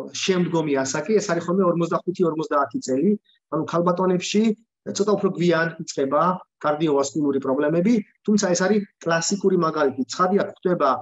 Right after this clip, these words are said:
გამონაკლისები, როდესაც ძალიან ახალგაზრდა ადამიანს აქვს სერიოზული კარდიოვასკულური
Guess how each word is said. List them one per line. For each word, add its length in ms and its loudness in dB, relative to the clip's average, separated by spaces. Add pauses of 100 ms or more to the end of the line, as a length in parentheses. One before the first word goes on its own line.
(220)
გამონაკლისები, 680 0
როდესაც 300 0
ძალიან 360 0
ახალგაზრდა 640 -2 (400)
ადამიანს 520 0
აქვს 220 -4
სერიოზული 680 2 (300)
კარდიოვასკულური 880 0